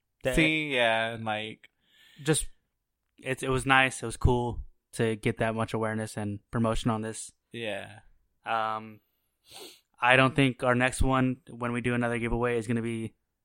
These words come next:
Speaker 1: as big as this. But this,
Speaker 2: Yeah.
Speaker 1: this was our first one, and I wanna
Speaker 2: <laughs>
Speaker 1: do it big. So if you miss out on this, you missed out on this. And
Speaker 2: Yeah.
Speaker 1: I don't feel bad for you.
Speaker 2: And these are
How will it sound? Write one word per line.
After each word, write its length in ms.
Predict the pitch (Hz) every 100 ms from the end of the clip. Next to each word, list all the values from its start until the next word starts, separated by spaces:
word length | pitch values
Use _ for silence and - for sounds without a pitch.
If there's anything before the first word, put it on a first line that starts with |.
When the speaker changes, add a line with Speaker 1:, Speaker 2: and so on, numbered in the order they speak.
| _ _ _ _ -
Speaker 1:
as 200 | 113 107
big 180 | 117 123
as 120 | 131
this. 460 | 139 151 - - - _
But 80 | -
this, 80 | 120
Speaker 2:
Yeah. 100 | 113
Speaker 1:
this 160 | 123 123
was 120 | 117
our 100 | 120
first 280 | - 127 156
one, 160 | 131 139
and 80 | 120
I 120 | 110
wanna 160 | 117 110
Speaker 2:
<laughs> 0 |
Speaker 1:
do 140 | 117
it 80 | 110
big. 300 | 123 135 135 _ 131 - - - - 180 196 190 156 127 110
So 840 | - 120 110 107 104 104 101 - _ -
if 360 | 117 - - - - _ _ _ _ -
you 280 | 101 117 135
miss 200 | 135 143
out 140 | 135
on 140 | 143
this, 120 | 147 131
you 80 | 120
missed 200 | 117 123
out 140 | 113
on 140 | 110
this. 280 | 107 104 - 117
And 140 | 110
Speaker 2:
Yeah. 100 | 107
Speaker 1:
I 100 | 107
don't 340 | 107 123 143 -
feel 160 | 147 143
bad 240 | 135 117
for 100 | -
you. 260 | 117 107 101 -
Speaker 2:
And 480 | 120 113 107 110 110
these 480 | 127 139 131 120 120
are 480 | - 117 117 113 113